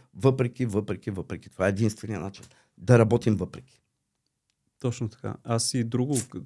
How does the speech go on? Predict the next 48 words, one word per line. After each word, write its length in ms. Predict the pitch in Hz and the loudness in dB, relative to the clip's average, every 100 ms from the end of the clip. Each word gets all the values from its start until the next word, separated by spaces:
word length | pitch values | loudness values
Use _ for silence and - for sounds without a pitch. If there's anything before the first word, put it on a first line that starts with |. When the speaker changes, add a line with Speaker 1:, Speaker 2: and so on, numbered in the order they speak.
| - | -6
Speaker 2:
цялата 360 | - 107 110 120 | 2 2 2 0
история 440 | - 117 127 123 | 0 2 4 2
е, 40 | |
че, 260 | 120 - 113 | 2 0 0
примерно, 680 | 113 120 127 131 123 113 110 117 123 | 0 0 0 2 2 0 -2 -6 0
много 240 | 127 131 | 0 2
пъти 220 | 143 139 | -2 0
на 80 | 131 | 2
мен 120 | 135 | 2
ми 60 | 160 | 0
се 120 | - | -4
е 20 | |
случвало 340 | 220 180 98 104 | -6 -6 -6 -8
така. 280 | - - - _ _ _ _ | -12 -14 -14 _ _ _ _
Искам 300 | 143 139 127 | -2 0 -2
това 160 | 117 127 | 2 2
да 60 | |
се 120 | 120 - | 2 0
случи, 320 | - 127 - | -4 -4 -4
правя 220 | 123 123 | 0 2
уникално 380 | 120 117 117 123 | 2 0 -2 -2
видео, 240 | 113 131 | -2 -2
много 220 | 127 127 135 | -2 -2 0
качвам 340 | 123 120 117 | 0 0 -2
го 60 | 101 | -4
в 100 | - | -6
YouTube, 300 | 123 135 127 | -6 -6 -6
YouTube 160 | 123 117 | -6 -6
го 120 | 107 | -2
реже 180 | 110 107 | 0 0
от 80 | 98 | -2
всякъде, 380 | - 95 110 110 | -2 -2 -2 -2
демонетизирано, 680 | 104 95 92 98 104 120 117 | -2 -2 -6 -8 -6 -6 -6
да 80 | 104 | -8
е 20 | |
такова. 220 | - 120 - - _ | -4 -6 -6 -20 _
И 60 | - | -10
си 80 | - | 0
казвам: 320 | 143 147 139 | 0 2 0
"Е, 60 | |
майното 360 | 110 131 147 143 | 0 -2 -6 -8
му, 120 | 127 | -10
писна 320 | - - 113 | -10 -4 -2
ми 100 | 151 | -2
вече, 540 | 147 143 - 143 143 135 | -4 -6 -6 -6 -4 -6
само 320 | 123 127 143 | -6 -6 -4
ме 160 | 139 107 | -4 -4
режат 300 | 113 143 - | -4 -6 -10